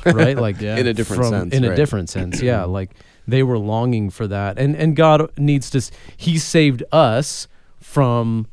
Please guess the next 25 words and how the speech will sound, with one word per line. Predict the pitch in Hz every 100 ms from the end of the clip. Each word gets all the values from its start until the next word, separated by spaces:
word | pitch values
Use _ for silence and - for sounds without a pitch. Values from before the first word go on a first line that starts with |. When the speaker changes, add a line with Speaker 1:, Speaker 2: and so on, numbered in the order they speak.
| -
Speaker 2:
the | 117 123
world | 110 131 143 104 123 156 - - - - -
and | 139 127 120 117 113 110 110
those | 127 127 -
things | 139 131 110
that | 113 107
sought | - - 123 123
to | -
destroy | 117 104 - - 147 147 117
us. | 101 113 - - - _ -
But | 135
when | 127 127
he | 123
saves | - 147 135 117
us | 117 123
in | 113
Christ, | - 131 123 113 - - _ _ -
he's | 131 110
also | 123 160 110
saving | - 127 113 113
us | 98
from | - 113
ourselves. | 90 82 143 151 123 - - - _ _ _ _ _
And | 135 120 107 104 101
we | 127 135 123